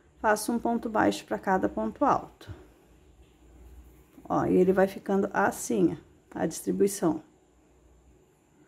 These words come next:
Desta forma. Então, dessa forma que eu vou trabalhando, ó, contornando todo o meu trabalho. Então, vou fazendo aqui essa distribuição. Super fácil, ó.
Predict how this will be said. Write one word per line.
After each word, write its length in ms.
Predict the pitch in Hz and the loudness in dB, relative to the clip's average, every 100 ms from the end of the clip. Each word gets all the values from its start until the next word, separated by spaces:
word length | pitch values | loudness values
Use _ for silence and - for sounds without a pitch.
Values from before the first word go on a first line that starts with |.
| _ 220 | _ -6
Desta 440 | 196 175 - 208 | 0 0 0 -6
forma. 560 | - 233 202 135 156 - _ _ _ _ _ _ _ _ _ _ _ | -4 2 2 2 -2 -10 _ _ _ _ _ _ _ _ _ _ _
Então, 200 | 247 269 | 2 4
dessa 280 | 240 233 226 | 4 2 -2
forma 400 | - 226 247 269 | 2 4 6 4
que 100 | 269 | 0
eu 60 | 240 | -2
vou 160 | 262 | -2
trabalhando, 760 | 262 269 254 226 220 247 233 175 | -2 2 4 4 4 4 4 2
ó, 80 | 165 | 2
contornando 640 | 226 226 220 214 220 208 | -2 0 0 0 -2 -4
todo 480 | - 254 294 311 294 | -2 2 4 6 6
o 40 | |
meu 180 | 277 285 | 6 4
trabalho. 640 | 339 311 269 202 196 214 - _ _ _ - _ _ _ _ - _ - | 0 2 4 4 4 -2 -10 _ _ _ -20 _ _ _ _ -20 _ 2
Então, 240 | 262 285 | 6 6
vou 160 | 214 202 | 6 4
fazendo 400 | - 190 175 165 | 2 4 6 4
aqui 400 | 170 262 240 - | 2 -4 -4 0
essa 540 | 214 214 220 214 233 | 4 6 6 4 -2
distribuição. 1000 | 226 226 - 233 208 269 - 254 185 190 - _ _ _ _ _ _ _ _ _ _ | -4 -6 -6 -4 -2 -2 -2 0 0 0 -4 _ _ _ _ _ _ _ _ _ _
Super 580 | - 220 202 - 202 196 | -8 -2 -2 2 2 2
fácil, 600 | - 233 311 311 208 | 2 4 4 4 -2
ó. 60 | 165 | -4